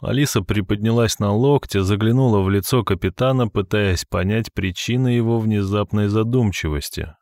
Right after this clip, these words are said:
Чем дольше он молчал, тем сильнее напрягалась она. "Не говори, что МакКаллистера тоже выпустили". "Нет", —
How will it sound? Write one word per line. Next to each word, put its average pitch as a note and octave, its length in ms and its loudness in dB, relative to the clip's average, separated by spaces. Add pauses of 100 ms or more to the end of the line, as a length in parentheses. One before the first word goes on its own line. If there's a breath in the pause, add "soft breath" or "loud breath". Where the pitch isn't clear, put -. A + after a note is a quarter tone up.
(140)
Чем A2 220 -2
дольше B2 360 0
он G#2 80 0
молчал, G#2 600 0
тем G#2 240 -2
сильнее G#2 520 0
напрягалась G2 800 -2
она. F2+ 380 -4 (640)
"Не A#2 180 2
говори, E3 360 2
что C#3 240 0
МакКаллистера C3 920 0
тоже A2+ 380 -2
выпустили". G#2+ 680 -4 (580)
"Нет", — D#2+ 540 -2